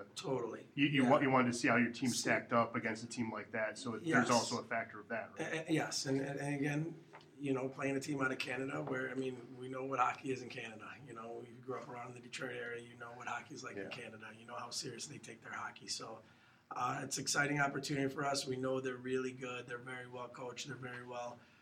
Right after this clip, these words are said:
Speaker 1: you know, put together teams. So we'll have our work cut out for us. But again, uh, you know, that's, uh, that's a little ways away here. You know, to, we gotta make sure we stay focused on, on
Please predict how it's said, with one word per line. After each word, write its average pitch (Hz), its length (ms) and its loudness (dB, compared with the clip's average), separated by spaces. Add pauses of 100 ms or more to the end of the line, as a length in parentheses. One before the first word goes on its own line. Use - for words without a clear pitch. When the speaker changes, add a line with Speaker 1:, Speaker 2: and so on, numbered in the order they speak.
(340)
Speaker 1:
you 135 60 -8
know, 123 80 -4
put 139 180 -4
together 131 340 -2
teams. 127 380 -4
So 131 180 -6
we'll 131 140 -2
have 135 160 -2
our 131 80 -2
work 131 240 -6
cut 139 100 -4
out 127 160 -4
for 131 200 -8
us. 127 100 -8
But 127 160 -8
again, 127 400 0
uh, 113 200 -6 (640)
you 135 100 -2
know, 120 180 -4
that's, 123 400 -4
uh, 123 260 -4 (520)
that's - 180 -4
a - 40 -4
little 127 200 2
ways 127 360 -2 (120)
away 131 240 2
here. 127 280 0 (100)
You 127 80 -12
know, 123 120 -14 (160)
to, - 60 -10 (920)
we 135 80 -4
gotta 123 100 -4
make 127 160 -4
sure - 160 -2
we - 80 -6
stay - 160 -6
focused 127 440 -8
on, 120 100 -10
on 120 60 -14